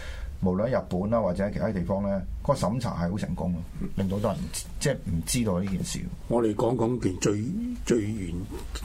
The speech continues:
Speaker 2: 講得最翻最原始嘅嘢，就係希特拉嗰個優生學嘅時候諗法咧，
Speaker 1: 係。
Speaker 2: 佢又撈埋共產黨個思想撈埋嘅時候咧，
Speaker 1: 係啊。
Speaker 2: 佢就用，想製造，誒，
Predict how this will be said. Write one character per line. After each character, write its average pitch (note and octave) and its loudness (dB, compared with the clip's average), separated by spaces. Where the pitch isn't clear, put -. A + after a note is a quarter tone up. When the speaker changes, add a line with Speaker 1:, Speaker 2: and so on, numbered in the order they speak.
Speaker 2:
講 A2 2
得 A#2 2
最 G#2+ 4
翻 A2 2
最 G#2 2
原 F2 -2
始 G2 -2
嘅 G2+ 4
嘢， F#2+ 0
就 G#2 -2
係 E2 -2
希 A#2+ 2
特 A#2 -2
拉 A#2+ 2
嗰 A2+ 2
個 F#2 0
優 B2 4
生 A#2 2
學 - -4
嘅 G2 0
時 E3+ 0
候 F2+ -4
諗 G2+ -2
法 G2+ 0
咧， F2+ -2
Speaker 1:
係。 - 2
Speaker 2:
佢 A2+ 6
又 F#2 0
撈 E3 4
埋 G#2 0
共 G2 -2
產 G#2 0
黨 A2 2
個 G2+ 0
思 A#2 0
想 G2+ 2
撈 A2 2
埋 F2 -2
嘅 - -4
時 - 0
候 E2+ 0
咧， F2 0
Speaker 1:
係 E2 0
啊。 - 0
Speaker 2:
佢 A2 4
就 F#2 0
用， F#2 0
想 A2+ 4
製 G#2 2
造， G2 0
誒， A2 0